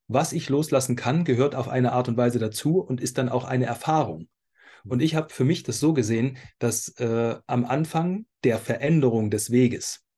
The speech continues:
es erstmal so ist, dass man sich von Sachen freischüttelt und eine, der größte Hinweis, den ich geben kann, ist, sich das nicht auszudenken, sondern die Informationen aus dem Körper zu bekommen. Hier aus dem Herzen, aus dem Fühlen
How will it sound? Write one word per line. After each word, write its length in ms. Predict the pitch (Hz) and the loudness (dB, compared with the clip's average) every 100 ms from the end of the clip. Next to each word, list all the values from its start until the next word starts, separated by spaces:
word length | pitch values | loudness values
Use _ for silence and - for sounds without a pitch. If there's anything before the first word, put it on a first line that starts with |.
| _ _ | _ _
es 160 | 127 127 | -4 -2
erstmal 360 | 139 131 131 | -2 0 0
so 240 | 117 147 151 | 4 4 4
ist, 260 | 170 - - | 2 -2 -2
dass 200 | 143 143 | -2 0
man 160 | 151 143 | 0 0
sich 160 | 143 | -2
von 160 | - 127 | 0 0
Sachen 280 | 131 123 113 | 0 0 -6
freischüttelt 760 | - 107 107 131 127 226 - - _ _ _ _ | -6 -6 -4 -2 0 -2 -2 -18 _ _ _ _
und 540 | 135 135 135 127 - | 4 6 4 -2 -4
eine, 640 | 127 127 123 120 117 113 - _ _ _ _ _ | 0 2 2 2 0 -2 -8 _ _ _ _ _
der 80 | 123 | 0
größte 300 | 131 156 156 | 4 2 4
Hinweis, 340 | 151 160 147 139 | 2 2 2 0
den 160 | 131 | 0
ich 120 | 127 | 0
geben 260 | - 165 151 | 2 2 2
kann, 240 | - 101 | -2 -4
ist, 400 | 98 151 - - _ | -4 -6 -6 -12 _
sich 200 | 131 127 | -8 -4
das 160 | 127 | -2
nicht 220 | 123 123 - | -2 -4 -2
auszudenken, 800 | 135 - - - 107 90 82 - _ _ _ _ _ | -2 -2 -8 -6 -6 -8 -14 -20 _ _ _ _ _
sondern 540 | 113 123 139 165 185 | 0 2 4 4 4
die 120 | 147 | 2
Informationen 920 | 131 127 117 107 - - 143 175 185 - _ | 0 0 -2 -2 -2 4 4 6 2 -2 _
aus 200 | 123 127 | -2 0
dem 160 | 131 123 | 0 0
Körper 320 | 143 135 123 | 2 2 0
zu 140 | - | -4
bekommen. 380 | 110 104 101 - _ _ _ _ _ | -8 -10 -12 -16 _ _ _ _ _
Hier 360 | 147 185 214 - | 4 4 2 -2
aus 160 | 127 | -2
dem 120 | 123 104 | -2 -2
Herzen, 380 | 127 156 - | -2 0 -2
aus 160 | 135 113 | -2 -2
dem 140 | 120 | -2
Fühlen 560 | 110 - 175 196 220 226 | -2 0 2 4 2 0